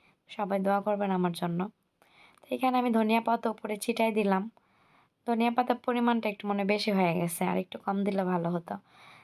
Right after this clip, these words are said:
যাক, ব্যাপার না। তারপরে হচ্ছে এই তো ফাইনাল লুকটি দেখতে পারতেছেন।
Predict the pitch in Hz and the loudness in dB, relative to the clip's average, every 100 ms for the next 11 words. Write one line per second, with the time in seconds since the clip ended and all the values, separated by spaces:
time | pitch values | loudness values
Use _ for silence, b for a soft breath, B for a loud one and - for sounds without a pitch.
0 | B - 214 196 190 185 196 196 185 190 | B -6 -4 0 0 2 0 2 0 -2
1 | _ _ _ _ _ _ - _ 220 220 | _ _ _ _ _ _ -20 _ -2 0
2 | 220 208 - 208 190 - 208 - 202 175 | 0 -2 0 0 0 -2 -4 0 0 0
3 | 180 175 - 196 190 185 190 - - 185 | 0 -2 -4 -4 -4 -4 -16 -16 -16 -6
4 | 214 | -6